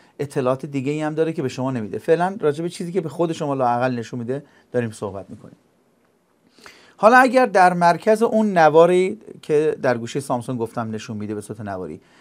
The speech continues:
یا این دایره که در سایر گوشی‌ها نشون می‌ده کلیک کنید، اون وقت به شما، اه، یک صفحهٔ جدید رو نمایش می‌ده که روز به روز و هفته به هفته و ماه به ماه فعالیت شما در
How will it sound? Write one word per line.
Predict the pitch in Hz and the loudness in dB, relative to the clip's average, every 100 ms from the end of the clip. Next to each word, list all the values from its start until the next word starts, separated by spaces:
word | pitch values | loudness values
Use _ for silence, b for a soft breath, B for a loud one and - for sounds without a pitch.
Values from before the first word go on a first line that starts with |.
| b b | b b
یا | 151 | 0
این | 196 208 | 2 2
دایره | 175 151 143 165 | 4 6 6 2
که | 185 | 0
در | 165 156 | 0 0
سایر | 151 139 151 | 0 0 0
گوشی‌ها | 123 120 123 | -4 -6 -6
نشون | 117 - 117 | -6 -8 -8
می‌ده | 113 | -10
کلیک | 117 151 139 143 | -8 -4 -4 -4
کنید، | 160 160 196 202 _ b b b b b - | -6 -4 -4 -8 _ b b b b b -4
اون | 170 | 4
وقت | 180 233 | 4 4
به | 202 | -2
شما، | 202 190 208 214 247 b b b | -2 0 2 2 -2 b b b
اه، | 127 | -4
یک | 131 170 175 | 0 0 4
صفحهٔ | 165 143 170 | 2 4 2
جدید | 151 139 160 180 | 6 4 4 -4
رو | |
نمایش | 185 180 175 175 180 | -4 -2 -2 -4 -6
می‌ده | 180 | -6
که | 180 190 180 - | -2 -2 -4 -6
روز | 151 147 180 175 151 | -2 2 4 2 0
به | 170 175 | 0 2
روز | 214 233 185 | 0 -2 -2
و | |
هفته | 170 160 156 - | 0 2 0 0
به | 156 147 | 0 0
هفته | 151 151 185 | 0 -2 -4
و | 185 165 | -2 -2
ماه | 156 147 135 | 0 -2 -2
به | 151 | -2
ماه | 151 185 180 175 170 b b b | 0 -2 -2 -6 -8 b b b
فعالیت | _ - 139 - 135 131 131 160 165 | _ 2 2 2 -2 0 0 0 -2
شما | 170 143 135 123 120 b b b | -6 -4 -2 -2 -6 b b b
در | 123 123 120 | -2 0 -2